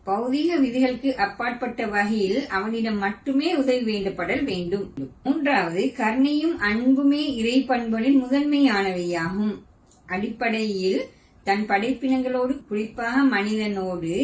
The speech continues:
இப்பண்புகளினூடாகவே இறைவன் உறவாடுகின்றான். நான்காவது, மறுமை வாழ்வு இறை நம்பிக்கையின் ஒரு பகுதியாகும். இவ்வுலகின் நன்மை தீமைகளுக்கான கூலி பூரணமாக அங்கேயே கிடைக்கிறது. ஐந்தாவது,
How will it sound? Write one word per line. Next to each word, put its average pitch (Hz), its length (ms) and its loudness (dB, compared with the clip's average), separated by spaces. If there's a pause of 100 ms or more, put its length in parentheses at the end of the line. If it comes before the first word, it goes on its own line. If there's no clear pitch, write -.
இப்பண்புகளினூடாகவே 220 1600 -2
இறைவன் 214 440 -2
உறவாடுகின்றான். 175 1080 -4
நான்காவது, 190 960 0 (220)
மறுமை 262 440 0
வாழ்வு 254 440 2
இறை 233 220 -2
நம்பிக்கையின் 226 600 0
ஒரு 240 140 -4
பகுதியாகும். 226 720 2 (280)
இவ்வுலகின் 226 760 0 (460)
நன்மை 233 420 0 (140)
தீமைகளுக்கான 214 960 -4
கூலி 226 480 -4
பூரணமாக 240 760 -2
அங்கேயே 240 640 -2
கிடைக்கிறது. 190 680 2 (240)
ஐந்தாவது, 202 960 0